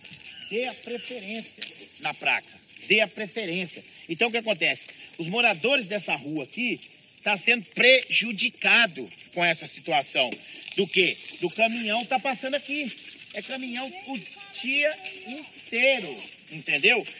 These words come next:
É o dia inteiro passando. Olha aqui, pra vocês verem. Então,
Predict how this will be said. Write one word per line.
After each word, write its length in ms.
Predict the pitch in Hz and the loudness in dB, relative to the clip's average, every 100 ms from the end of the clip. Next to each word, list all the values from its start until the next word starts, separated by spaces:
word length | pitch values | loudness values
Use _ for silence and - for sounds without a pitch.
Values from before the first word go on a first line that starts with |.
| - - | -6 2
É 100 | 226 | 2
o 100 | 202 | 2
dia 460 | - 208 262 277 285 - 208 | 4 6 8 8 4 -2 -2
inteiro 760 | 285 - - - 226 247 165 170 - - - - - - | -2 -4 -2 6 8 8 4 -4 -8 -10 -12 -14 -12 -2
passando. 560 | 208 196 - 190 151 - - - - 170 | -2 -2 -2 -2 -2 -6 -10 -10 -8 -4
Olha 140 | 214 | -2
aqui, 260 | 208 185 113 - - - - - - - | -2 -4 -4 -8 -10 -10 -12 -12 -6 0
pra 100 | 175 | 2
vocês 340 | 180 185 165 | 2 2 2
verem. 220 | 151 127 - - - - - - | 0 0 -6 -16 -16 -16 -12 -4
Então, 320 | - 208 | 2 2